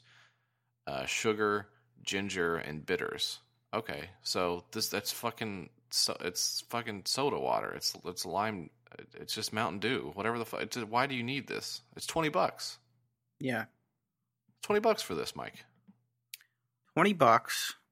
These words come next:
Speaker 2: and you can't unscrew it. Is that right? Yeah.
Speaker 1: Well, okay, you can unscrew the top and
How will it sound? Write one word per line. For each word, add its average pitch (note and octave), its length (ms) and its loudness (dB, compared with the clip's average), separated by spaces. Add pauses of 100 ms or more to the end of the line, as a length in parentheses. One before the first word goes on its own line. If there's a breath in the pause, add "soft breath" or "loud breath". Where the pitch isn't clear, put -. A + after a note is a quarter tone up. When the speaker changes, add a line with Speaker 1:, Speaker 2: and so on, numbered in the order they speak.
(1040)
Speaker 2:
and B2 120 4
you A#2+ 160 2
can't B2+ 360 4
unscrew G#2+ 400 0
it. - 160 -8
Is C#2+ 100 -10
that F#2 160 -4
right? - 140 -10 (760)
Yeah. E2+ 80 -18 (140)
Speaker 1:
Well, F#2 260 2
okay, F2+ 180 -2
you E2 100 -2
can G#2 120 -4
unscrew F#2 280 -2
the C#2+ 80 -2
top - 400 -2
and C#2 200 -14